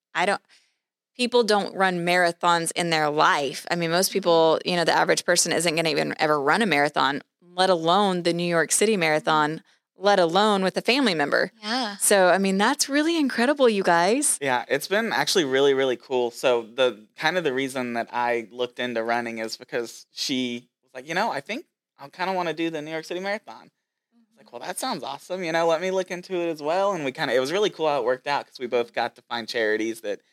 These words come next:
Speaker 3: we really associate with. And,
Speaker 1: That's
Speaker 3: uh,
Speaker 1: awesome.
Speaker 3: yeah, and, and we got lucky enough to get accepted by those charities and
Speaker 1: That
Speaker 3: kinda
Speaker 1: is incredible.
Speaker 3: start the training process.
Speaker 1: Okay, so training process, what does it look like right now?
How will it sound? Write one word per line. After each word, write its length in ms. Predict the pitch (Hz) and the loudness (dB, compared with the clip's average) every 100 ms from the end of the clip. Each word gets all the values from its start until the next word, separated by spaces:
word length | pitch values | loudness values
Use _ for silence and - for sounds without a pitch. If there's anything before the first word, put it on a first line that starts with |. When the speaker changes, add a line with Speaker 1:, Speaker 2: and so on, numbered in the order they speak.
| _ _ | _ _
Speaker 3:
we 80 | 120 | 0
really 200 | 117 110 | 2 2
associate 580 | - 120 120 123 113 117 | 0 -4 -4 -4 -6 -2
with. 340 | 113 113 - _ _ _ _ _ _ | -2 -2 -6 _ _ _ _ _ _
And, 280 | 123 117 113 | -4 -4 -2
Speaker 1:
That's 40 | - 107 107 | -2 0 0
Speaker 3:
uh, 20 | 104 | -2
Speaker 1:
awesome. 160 | - | -6
Speaker 3:
yeah, 240 | 117 156 185 | -6 -4 -4
and, 180 | 117 120 | -4 -2
and 360 | 117 127 110 107 | -2 -2 -4 -4
we 80 | 113 | -2
got 160 | 117 | -2
lucky 260 | 110 113 123 | -2 -4 -6
enough 240 | 117 117 | -6 -6
to 80 | 131 | -8
get 100 | 120 | -10
accepted 400 | 117 151 151 156 | -4 -4 -4 -4
by 140 | 143 | -2
those 220 | 151 160 160 | 2 0 0
charities 800 | 170 160 170 170 190 196 190 160 | 0 0 0 -2 -6 -8 -10 -6
and 260 | 123 113 - _ _ _ _ _ _ _ _ | -6 -6 -12 _ _ _ _ _ _ _ _
Speaker 1:
That 80 | 269 | 0
Speaker 3:
kinda 60 | 233 | 2
Speaker 1:
is 120 | 208 | 2
incredible. 520 | 190 180 180 160 143 147 | 2 2 2 2 2 2
Speaker 3:
start 160 | - | 0
the 80 | 180 | -4
training 340 | 170 185 202 196 | -4 -2 -4 -4
process. 560 | 156 143 - 139 139 | -2 -2 -2 -2 0
Speaker 1:
Okay, 280 | 220 262 180 | 2 2 2
so 140 | - 196 | 2 2
training 340 | 208 196 240 | 2 0 2
process, 500 | 233 196 190 180 - | 2 4 4 4 2
what 140 | - 180 | 2 2
does 120 | 185 | 2
it 40 | |
look 140 | 165 175 | 2 2
like 160 | 170 | 2
right 120 | 170 - | 2 0
now? 180 | 101 | -2